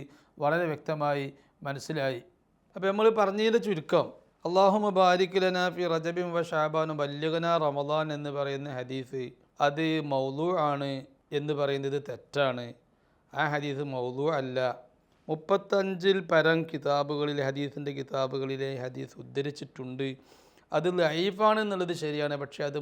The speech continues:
മൗലൂ അല്ല. അതുകൊണ്ട് അമൽ ചെയ്യാൻ പറ്റുമെന്ന കാര്യത്തിൽ ഉലമാഇന് ഇത്തിഫാഖുണ്ട് എന്നാണ് നമ്മൾ പ്രധാനമായും പറഞ്ഞത്. പിന്നെ അല്ലാഹുമ്മ ബാരിക് ലനാ ഫി റജബിൻ വ ഷഅബാൻ എന്ന് തന്നെയാണ്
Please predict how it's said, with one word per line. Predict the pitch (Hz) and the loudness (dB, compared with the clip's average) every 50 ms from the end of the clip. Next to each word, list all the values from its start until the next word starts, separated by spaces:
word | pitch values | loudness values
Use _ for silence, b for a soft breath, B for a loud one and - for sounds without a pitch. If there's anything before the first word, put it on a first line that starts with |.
| 147 | -4
മൗലൂ | 135 135 135 139 147 165 180 165 143 | -4 -4 -4 -4 -2 -2 -2 -2 -2
അല്ല. | 143 135 135 135 131 131 | -2 -2 -2 -2 -2 -4
അതുകൊണ്ട് | 127 131 135 135 131 135 131 135 135 131 127 - b b b b b b - 131 | -4 -6 -6 -6 -6 -6 -6 -6 -6 -6 -8 -12 b b b b b b -6 -4
അമൽ | 135 135 147 156 156 156 | -2 -2 -2 -2 -4 -4
ചെയ്യാൻ | - 151 143 143 139 135 | -6 -4 -4 -4 -2 -2
പറ്റുമെന്ന | 135 131 - - 139 135 131 127 127 127 127 127 127 | -4 -6 -6 -8 -8 -8 -8 -8 -10 -10 -8 -6 -4
കാര്യത്തിൽ | 123 120 123 131 127 - - 135 135 131 123 123 123 b b b b b b b _ | -4 -4 -4 -6 -8 -10 -12 -10 -8 -8 -8 -8 -10 b b b b b b b _
ഉലമാഇന് | 120 127 123 127 127 131 135 139 135 127 135 135 131 123 | -12 -8 -6 -6 -4 -4 -4 -4 -4 -6 -8 -10 -10 -12
ഇത്തിഫാഖുണ്ട് | 120 - - 165 - - 147 143 143 143 - 127 117 117 120 123 120 - - _ _ _ _ _ _ _ _ _ _ _ _ 151 | -14 -12 -12 -12 -10 -6 -4 -4 -4 -4 -8 -12 -12 -10 -10 -10 -10 -12 -16 _ _ _ _ _ _ _ _ _ _ _ _ -6
എന്നാണ് | 143 135 139 131 123 131 127 123 | -4 -2 -2 -2 -2 -2 -4 -6
നമ്മൾ | 117 123 123 123 120 - b b b b b - | -4 -4 -4 -4 -4 -6 b b b b b -6
പ്രധാനമായും | - 131 127 135 135 135 139 139 139 135 131 131 131 131 131 | -4 -2 2 2 2 2 2 0 0 0 0 0 0 -2 -2
പറഞ്ഞത്. | 127 117 113 120 120 117 - - | -4 -4 -4 -8 -10 -12 -12 -12
പിന്നെ | 131 135 139 147 147 147 143 135 B B B B B B B B B _ 156 | -12 -10 -6 -4 -4 -4 -4 -6 B B B B B B B B B _ -2
അല്ലാഹുമ്മ | 160 170 180 185 180 190 196 170 175 | 2 4 4 4 4 2 2 2 4
ബാരിക് | 165 165 175 185 196 190 196 208 196 | 6 6 6 4 2 0 0 2 2
ലനാ | 196 190 185 185 185 185 170 180 | 4 4 2 2 0 0 0 0
ഫി | 185 185 175 165 165 | 0 2 2 2 2
റജബിൻ | 165 151 151 175 180 160 156 190 214 226 233 226 226 - - - | 2 2 0 0 0 0 0 0 2 2 0 -2 -6 -8 -4 0
വ | 180 180 175 | 0 0 2
ഷഅബാൻ | - 170 160 156 156 160 160 165 160 151 151 | 0 0 0 0 2 2 2 2 2 0 -4
എന്ന് | 151 156 165 160 165 | -4 -6 -4 -2 -2
തന്നെയാണ് | 160 160 165 170 160 151 147 147 | -2 -2 -2 -2 0 0 0 -2